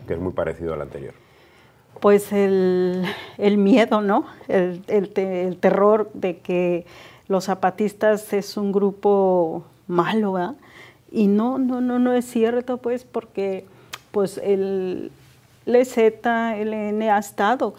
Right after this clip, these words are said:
Speaker 2: en el Congreso Nacional Indígena, es parte, son comunidades, son hermanos indígenas que están, y que a pesar de que en el noventa y cuatro se levantaron en armas, ellos le apuestan por la vía de la paz, ¿verdad?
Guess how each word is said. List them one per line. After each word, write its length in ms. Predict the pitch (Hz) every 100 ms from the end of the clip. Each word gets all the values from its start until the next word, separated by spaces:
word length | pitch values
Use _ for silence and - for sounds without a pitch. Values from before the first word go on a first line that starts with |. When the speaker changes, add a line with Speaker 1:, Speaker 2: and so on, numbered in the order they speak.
| 202
Speaker 2:
en 120 | 185
el 100 | 185
Congreso 520 | - 185 170 175 - 190
Nacional 520 | 175 - 180 175 180
Indígena, 460 | 180 190 185 190
es 100 | 208
parte, 480 | - 196 233 254 -
son 260 | 185 220 220
comunidades, 800 | 247 226 196 190 180 202 226 214
son 220 | 214 208
hermanos 640 | 214 214 202 208 214 -
indígenas 500 | 180 202 233 220 208
que 100 | -
están, 360 | 185 - 226 247 - - - - - -
y 160 | 247 214
que 100 | 226
a 100 | 214
pesar 400 | 220 - 233 240
de 140 | 254
que 140 | 254 226
en 100 | 214
el 160 | 208
noventa 380 | 208 202 202 208
y 40 |
cuatro 360 | 202 208 202 233
se 160 | 240 220
levantaron 640 | 202 196 185 196 214 240
en 160 | 214 196
armas, 440 | 196 214 240 254 - - - - _ _ _ -
ellos 380 | 208 208 226 -
le 180 | 208 196
apuestan 560 | 202 208 208 220 214
por 220 | 214 208
la 120 | 202 196
vía 240 | 202 190
de 100 | 185
la 140 | 180
paz, 480 | 175 - 151 - - _ _ -
¿verdad? 380 | 175 180 226